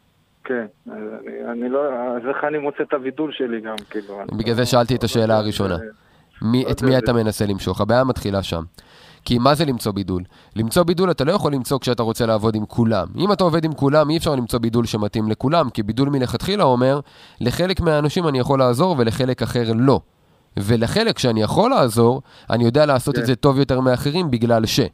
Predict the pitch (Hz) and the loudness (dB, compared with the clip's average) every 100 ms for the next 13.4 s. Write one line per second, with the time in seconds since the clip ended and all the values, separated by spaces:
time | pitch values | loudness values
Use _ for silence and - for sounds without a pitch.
0 | _ _ _ _ - 101 120 120 110 78 | _ _ _ _ -4 0 2 2 0 -2
1 | _ _ - 101 147 143 143 135 135 131 | _ _ -6 0 2 2 2 4 2 2
2 | 127 165 151 123 113 120 117 117 120 117 | 2 2 2 0 0 0 0 2 2 2
3 | 113 110 185 143 101 98 104 123 - _ | -2 -2 -2 0 -2 2 2 0 -6 _
4 | _ - - _ _ _ - - 127 135 | _ -20 -20 _ _ _ -8 -2 2 2
5 | 117 104 98 107 104 107 87 - _ _ | 2 -2 -2 -2 -2 -2 -4 -6 _ _
6 | _ _ - - 101 127 170 160 127 120 | _ _ -20 -6 2 4 6 4 4 2
7 | 113 123 120 127 135 156 226 285 269 - | 2 0 0 0 -2 0 2 4 2 -4
8 | _ _ - 107 135 180 127 135 123 117 | _ _ -6 2 2 4 4 4 6 4
9 | 110 104 - _ _ _ _ _ _ _ | 4 2 -4 _ _ _ _ _ _ _
10 | _ _ _ _ _ _ _ _ _ 113 | _ _ _ _ _ _ _ _ _ -20
11 | - 110 110 117 - _ _ _ _ _ | -12 -6 -6 -6 -10 _ _ _ _ _
12 | _ _ _ - - - 170 160 123 127 | _ _ _ -18 -6 2 4 4 0 0
13 | 113 95 110 110 | 0 -2 -2 -4